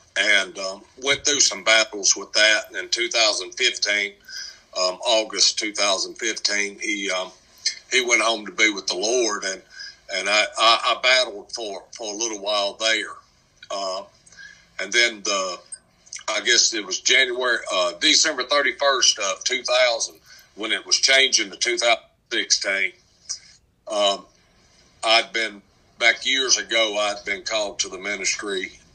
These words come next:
Uh, I felt, and I just denied it. I, I just said, "No, it wasn't my time." And he came to me pretty stoutly and said,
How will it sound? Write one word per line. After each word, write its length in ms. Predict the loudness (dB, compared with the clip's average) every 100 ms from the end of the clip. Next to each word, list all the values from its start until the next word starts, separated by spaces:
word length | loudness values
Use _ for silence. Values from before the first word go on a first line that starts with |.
| -4
Uh, 280 | -2 -2 -4 -10 _ -4 0
I 100 | 2
felt, 600 | 2 4 4 2 -6 -20 -18 -20 -18 -18 -20 _ _ _ -2
and 140 | 2
I 100 | 2
just 340 | 2 0 0 -2
denied 460 | -4 0 0 0
it. 140 | -4 -2
I, 180 | 0 0
I 100 | -2
just 280 | -4 0 2
said, 200 | 2 0
"No, 280 | -4 -2 -4 -6
it 160 | -10 -6
wasn't 280 | -2 -2 -2
my 180 | -4 -2
time." 600 | 0 2 2 0 -4 -6
And 120 | -8 -4 -4 -4 -6 -6 -2
he 80 |
came 260 | 2 4 4
to 160 | 2 2
me 120 | 0
pretty 400 | -2 0 0 0 -4 -14 _ _ _ _
stoutly 480 | 4 4 2 -4 -10
and 120 | 0
said, 380 | 2 4 4 2